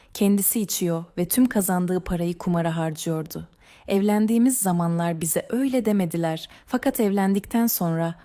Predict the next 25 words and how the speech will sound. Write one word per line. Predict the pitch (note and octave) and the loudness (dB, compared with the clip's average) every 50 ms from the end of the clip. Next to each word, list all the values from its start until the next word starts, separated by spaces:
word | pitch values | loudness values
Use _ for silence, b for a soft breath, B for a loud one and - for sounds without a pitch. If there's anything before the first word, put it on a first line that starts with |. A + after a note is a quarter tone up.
| b - | b -2
onun | - G#3 G#3+ A3 A3 G3+ | 0 2 4 4 4 2
nasıl | G3+ A#3+ - - D4+ C#4+ C4 | 2 0 0 0 -2 -2 0
biri | B3+ B3 B3 | 0 2 2
olduğunu | A#3+ A#3 A3+ G#3+ G#3 G#3+ G#3 G#3 G#3 | 2 2 2 2 2 2 2 2 2
gördüm. | F#3+ F#3+ F3 E3 D#3 - D#3 D#3 E3+ B B B B B B B - | 2 2 0 0 -2 -4 -6 -8 -8 B B B B B B B 0
Bin | C4 D#4+ F4 | 2 2 2
pişmandım | - C#4 C4 - - C4 C4+ C4+ C4 B3+ B3 A3+ | 2 0 -2 0 2 4 4 6 6 6 4 4
evlendiğime. | G3+ F#3 F3 E3+ E3+ E3 E3 D#3+ E3 D#3+ D#3 D#3+ E3 E3 - _ b b b b - | 4 2 2 0 0 0 0 -2 -2 -4 -4 -6 -8 -10 -14 _ b b b b -2
Evlendikten | F3+ E3+ E3+ F3 E3+ E3+ E3+ E3+ E3+ - - A#3 B3 B3+ | -2 0 0 0 0 0 0 -2 -4 -4 -2 0 0 0
sonra | A#3+ - - E3+ E3 D#3+ D#3+ E3 F3+ F#3+ b b b b - | 0 0 -2 -2 -2 -2 -2 -4 -6 -8 b b b b -8
işte | G3+ - - B3+ - | -6 -4 -2 0 0
onun | G#3+ G3+ G3+ G#3 G#3 G3 | 2 2 4 4 4 4
nasıl | G#3 A3 - D4 A#3+ | 2 2 0 0 0
biri | B3+ B3 B3 | 2 2 4
olduğunu | A#3+ A3+ A3 G3 G3 G3+ G3+ G3+ F#3+ | 4 4 2 2 2 0 0 0 2
gördüm. | F#3+ F3+ F3 F3 E3 - D#3+ D#3+ E3+ B B B B B B B C#4 | 2 0 0 0 -2 -4 -6 -8 -8 B B B B B B B 0
Bin | D#4+ F#4 | 0 2
pişmandım | F4+ - C#4+ - - B3+ A#3+ A3+ A3+ A3+ A3 A3+ | 2 0 0 0 2 2 4 4 4 4 4 4
evlendiğime. | G#3 G3 F#3 F3+ F3 E3+ E3+ E3 E3+ E3 D#3+ D#3+ D#3 E3 E3 - _ b b b b b - | 2 2 2 2 2 2 2 0 0 -2 -2 -4 -4 -8 -10 -14 _ b b b b b -2
Evlenmeden | - F3 E3+ F3+ A3+ C4 D4+ D4+ C4+ G3+ F3 F3 E3+ E3 - - | 0 0 2 2 2 2 2 2 2 2 2 0 0 -2 -2 -2
önce | E3 E3 E3+ E3 C4+ C4 | -2 0 0 0 0 0
de | D4+ C4 | 0 0
zaten | A#3+ A3 G#3+ G#3+ G#3+ - G#3+ F#3+ F3 - - | 0 0 0 0 0 -2 -2 -2 -2 -2 -4
iyi | F#3+ G3+ G#3+ F3 | -4 -2 -2 0
değildim | F#3 F3+ G3+ A#3 A#3 G#3 - E3+ F3 | 0 0 0 0 0 -2 -2 -2 -2